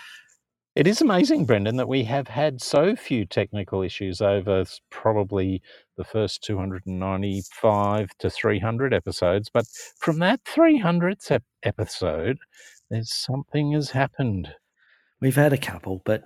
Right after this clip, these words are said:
Speaker 2: we can't complain, I suppose, although there was some pretty decent swearing going on over the last
Speaker 1: <laughs>
Speaker 2: ha-, half an hour, Mark. So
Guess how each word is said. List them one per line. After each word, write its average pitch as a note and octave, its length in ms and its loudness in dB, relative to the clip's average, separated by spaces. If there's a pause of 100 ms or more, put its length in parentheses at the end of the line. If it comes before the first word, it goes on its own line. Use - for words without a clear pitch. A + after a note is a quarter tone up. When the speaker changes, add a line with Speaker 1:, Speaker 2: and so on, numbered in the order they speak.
Speaker 2:
we B2 120 -4
can't A2+ 360 -2
complain, G2+ 520 -2
I G2 100 -4
suppose, G#2+ 440 -2
although A2+ 320 4
there - 800 -6
was A2 100 -4
some C3 240 -4
pretty G#3 240 0
decent C3+ 420 -2
swearing A#2+ 440 0
going G2+ 280 -6
on G2+ 160 -6
over - 360 4
the - 100 0
last A2+ 280 2
Speaker 1:
<laughs> - 20 0
Speaker 2:
ha-, A#2 400 2
half B2+ 300 2
an B2 100 -4
hour, B2 260 0
Mark. E3+ 300 2
So C#3+ 300 4